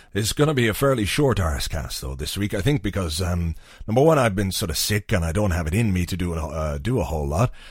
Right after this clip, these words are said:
And if you hear any coughing and spluttering, uh, during the show, it's because really I just haven't gone back and edited out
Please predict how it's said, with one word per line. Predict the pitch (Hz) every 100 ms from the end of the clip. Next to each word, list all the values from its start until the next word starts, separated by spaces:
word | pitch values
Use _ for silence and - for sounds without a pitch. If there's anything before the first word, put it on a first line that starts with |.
| -
And | 85
if | 85
you | 110
hear | 151
any | 110 90
coughing | 107 104 85 78
and | 73
spluttering, | - 110 101 78 76 73 62 - 64
uh, | 64 60
during | 90 131 90
the | 69
show, | - 87 87 117
it's | -
because | 117 143 120 - - - -
really | 90 131 104
I | 90 78
just | 76 92 - _ -
haven't | 101 101
gone | 104 95
back | 107 107 101
and | 90 92
edited | 120 107 104 107
out | 110